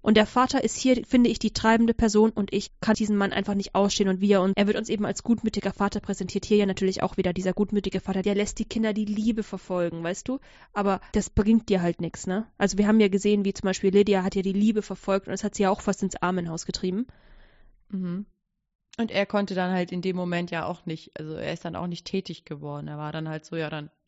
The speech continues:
Speaker 2: ja, geht die Familie halt ins Abseits. Also einerseits eben so ein, alle Privilegien des Standes irgendwie so für sich annehmen, aber dann andererseits eben für die Familie innerhalb dieses Standes dann nicht sorgen zu wollen.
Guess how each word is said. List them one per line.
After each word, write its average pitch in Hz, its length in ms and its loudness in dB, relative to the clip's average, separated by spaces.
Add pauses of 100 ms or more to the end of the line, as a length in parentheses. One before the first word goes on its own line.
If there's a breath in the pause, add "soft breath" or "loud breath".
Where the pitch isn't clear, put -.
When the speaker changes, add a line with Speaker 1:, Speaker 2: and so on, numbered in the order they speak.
(200)
Speaker 2:
ja, 160 340 -4 (140)
geht 165 240 -12
die 160 80 -10
Familie 160 340 -6
halt 156 180 -2
ins 165 120 -6
Abseits. - 340 -6
Also 170 180 -2
einerseits 196 720 2
eben 180 500 -2
so 175 160 -4
ein, 170 300 -6
alle 208 160 0
Privilegien 185 640 -4
des 165 180 -10
Standes 185 460 -8
irgendwie 175 320 -12
so 170 120 -10
für 185 200 -8
sich 170 240 -10
annehmen, 269 680 -2
aber 190 280 -4
dann 180 220 -4
andererseits 180 800 -4
eben 170 320 -12
für 190 180 -4
die 175 80 -4
Familie 165 480 -6
innerhalb 156 380 -6
dieses 156 240 -8
Standes 156 320 -6
dann 160 100 -6
nicht 151 180 -8
sorgen 160 300 -4
zu 143 160 -2
wollen. 143 320 -6